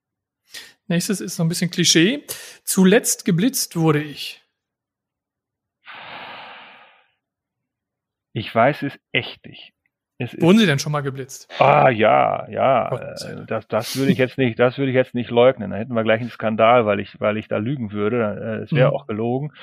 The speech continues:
Speaker 2: Aber es ist, es ist ziemlich lange her. Ich habe jetzt, glaub ich, schon seit ein paar Jahren keinen Punkt mehr in Flensburg. Jetzt muss ich aber der Wahrheit die Ehre geben. Ich hab
Speaker 1: Sie
Speaker 2: ja
Speaker 1: fahren gar nicht selbst.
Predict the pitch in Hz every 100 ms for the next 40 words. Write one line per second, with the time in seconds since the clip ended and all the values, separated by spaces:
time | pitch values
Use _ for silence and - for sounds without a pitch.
0 | - - - - _ 117 113 107 - 127
1 | - 147 139 151 - 156 165 160 131 131
2 | 123 131 147 147 123 - 143 - 131 131
3 | 135 - 123 120 120 123 127 127 123 120
4 | 123 120 123 _ 135 127 110 107 127 143
5 | 139 120 113 123 156 147 127 123 120 113
6 | 135 143 117 104 139 123 104 107 113 120
7 | _ _ _ _ - - 143 139 117 113
8 | 143 139 139 139 117 -